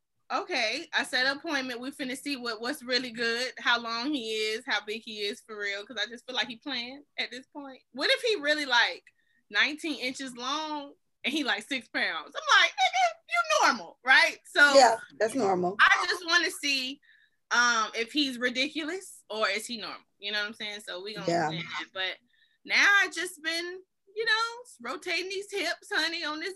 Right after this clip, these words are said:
Speaker 1: on this exercise
Speaker 2: <laughs>
Speaker 1: ball. I'm finna swim three times a week.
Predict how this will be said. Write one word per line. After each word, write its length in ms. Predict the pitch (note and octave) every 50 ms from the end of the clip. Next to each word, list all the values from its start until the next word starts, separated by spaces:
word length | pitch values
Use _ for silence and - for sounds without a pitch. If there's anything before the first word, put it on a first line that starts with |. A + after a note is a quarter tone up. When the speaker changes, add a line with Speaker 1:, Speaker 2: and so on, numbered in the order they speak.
| E4 -
Speaker 1:
on 160 | A#3 B3+ C4
this 140 | C#4+ F#4+ F4+ -
exercise 640 | C#4 - F#3 D3+ - - - - - - D4 D4+ C#4+ C4+ - -
Speaker 2:
<laughs> 100 | C#4 B3+
Speaker 1:
ball. 280 | C4 C4 C4+ D4+ E4+ F#4 _ _ _ _ _ _ _ _ _
I'm 140 | - G#3 A#3+
finna 240 | - C4+ C4+ C4+ D#4
swim 360 | - C4 B3+ B3+ B3+ C4 B3+ -
three 220 | A3 A3 A#3 C4+ D4
times 380 | - E4 C4 C4+ C#4 D4 C#4+
a 60 | E4
week. 360 | D4 C#4+ D4 C4+ C4+ D#4 E4+